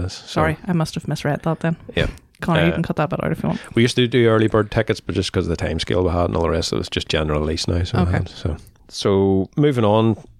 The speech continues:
Speaker 1: from sort of news, just a wee bit of news on show updates.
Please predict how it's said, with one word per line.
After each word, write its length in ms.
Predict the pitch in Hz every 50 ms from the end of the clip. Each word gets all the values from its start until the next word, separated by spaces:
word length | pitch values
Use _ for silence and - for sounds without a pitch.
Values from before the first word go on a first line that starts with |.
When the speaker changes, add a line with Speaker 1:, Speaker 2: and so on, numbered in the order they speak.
| _ _ -
Speaker 1:
from 400 | - - 117 107 117 127 123 -
sort 240 | - - 135 127
of 100 | 127 117
news, 380 | 135 131 131 135 131 131 127 -
just 200 | - 120 - -
a 40 | 113
wee 140 | 101 107 107
bit 140 | 98 104 101
of 60 | 101
news 300 | 101 101 104 104 101 101 - -
on 160 | 104 98 95
show 260 | - - - 117 120
updates. 580 | 143 160 - - - 170 175 170 - - -